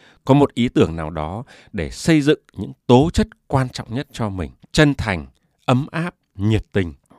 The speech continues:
Đó có thể sẽ là ý tưởng nào đó để xây dựng sự nghiệp của các bạn. Tôi rất hy vọng điều đó. Tuần sau, chúng ta sẽ gặp lại nhau với chủ đề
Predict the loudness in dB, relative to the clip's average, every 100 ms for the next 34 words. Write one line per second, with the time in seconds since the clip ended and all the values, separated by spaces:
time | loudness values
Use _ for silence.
0 | _ -2 2 4 4 4 0 -2 -6 -6
1 | 0 0 2 4 4 2 -6 -6 -6 -8
2 | -10 -14 -12 -12 -4 0 2 0 0 -2
3 | -2 0 -2 -2 -8 -16 -14 -14 -12 -14
4 | _ _ -2 0 0 2 0 -2 -6 -8
5 | -6 -8 -10 -14 _ 4 4 6 4 4
6 | -2 _ -4 0 2 2 0 -2 -2 0
7 | 0 0 0 0 0 -2 -2 -4 -2 -2
8 | -2